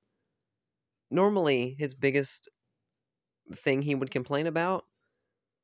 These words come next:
was, like, uh, the microtransaction shop and, um, how fucking awful all those are, and just the monetization schemes of most M M Os.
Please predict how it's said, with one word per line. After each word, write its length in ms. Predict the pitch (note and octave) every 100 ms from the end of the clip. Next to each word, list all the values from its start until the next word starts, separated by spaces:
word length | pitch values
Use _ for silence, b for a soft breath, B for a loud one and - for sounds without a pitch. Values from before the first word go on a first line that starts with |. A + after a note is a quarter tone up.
| _ _ _ _ _
was, 280 | B1+ A2 B2+
like, 240 | B2+ B2
uh, 200 | A#2+ A2+
the 100 | G#2+
microtransaction 920 | G#2+ G#2+ A2 B2+ C3 B2 B2+ B2+ C3 B2
shop 440 | - C3 - - _ _ _ _ _ _ _ _ _ _ _ _ _ A2+
and, 220 | A#2 A2+
um, 520 | G#2+ G2 F#2 F2+ G#2 _ _ _ _ _ _ _ _ -
how 640 | C3 B2+ A#2 A2 G#2 D#2+ - G#2+
fucking 460 | - A#2+ A#2+ G#2+
awful 640 | G2 G2+ A2 A#2 A2 A#2 C3 _ _ _ - C2+ _
all 220 | G#2 G#2 G#2+
those 280 | G#2+ A2 A2+
are, 400 | A2 A2+ B2+ - _ _ _ _ _ _ _ _
and 120 | A#2 A2+
just 180 | A2
the 60 | A#2
monetization 720 | A2 A2 A2 A2+ A2 A2 A2+
schemes 440 | - A#2 A#2 B2 A#2+
of 120 | A2
most 260 | A2+ A#2 A#2
M 120 | A#2
M 120 | A#2
Os. 380 | A#2+ C#3 -